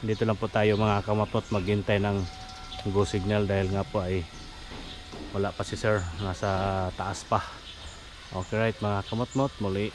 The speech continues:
magandang umaga po sa inyong lahat at hanggang dito na lang ang ating vlog, mga kamotmot. Magandang umaga muli. At ako'y muli magpapasalamat sa inyong lahat,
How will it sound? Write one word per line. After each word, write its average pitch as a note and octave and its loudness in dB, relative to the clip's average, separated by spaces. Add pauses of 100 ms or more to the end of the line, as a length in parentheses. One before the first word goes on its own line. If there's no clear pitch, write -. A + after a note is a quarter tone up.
(760)
magandang G2 0 (1040)
umaga G#2 0
po G#2+ -2
sa G#2+ -6
inyong G2+ -2
lahat G#2 0 (140)
at F#2+ -4 (880)
hanggang G#2+ 0
dito A2 0
na A2+ 2
lang A#2 0
ang G#2+ -4 (120)
ating G#2+ -2
vlog, G#2+ 4
mga G#2+ -2
kamotmot. B2+ -2 (880)
Magandang G#2 0
umaga G2+ 0
muli. A#2+ 0 (1120)
At A2 -6
ako'y A#2 0
muli A#2 2
magpapasalamat B2 0
sa A#2 -4
inyong A2 -2
lahat, A2 0